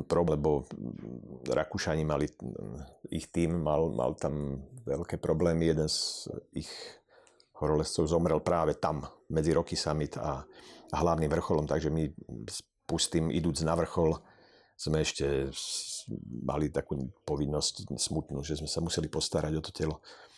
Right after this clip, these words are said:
A Piotrek Moravský vlastne zachraňoval, e, toho druhého chalana zo sedla s-, a s Jorgem Egočágom, ktorý tam bol, chvála Bohu, s doktorom, tak sa nakoniec ho podarilo dostať až do,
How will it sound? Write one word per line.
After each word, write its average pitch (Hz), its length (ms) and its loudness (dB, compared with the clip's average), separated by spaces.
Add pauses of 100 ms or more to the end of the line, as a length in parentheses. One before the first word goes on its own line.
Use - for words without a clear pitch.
(320)
A 76 320 2 (240)
Piotrek 87 320 4
Moravský 82 320 4
vlastne 82 240 4
zachraňoval, 78 640 2
e, 71 100 0 (380)
toho 73 160 -4
druhého 76 320 -2
chalana 76 400 0
zo 71 80 -4
sedla 73 480 0 (480)
s-, - 160 -2
a 78 160 4
s - 160 2
Jorgem 76 640 2
Egočágom, 73 720 2
ktorý 76 240 0
tam 73 160 -2
bol, 78 160 2
chvála 76 320 2
Bohu, 76 340 2 (540)
s - 100 -20
doktorom, 78 540 2
tak 76 160 -6
sa - 80 -2
nakoniec 73 400 -2
ho 76 80 -10
podarilo 76 400 -2
dostať 76 280 -2 (120)
až - 60 -6 (100)
do, 73 240 -4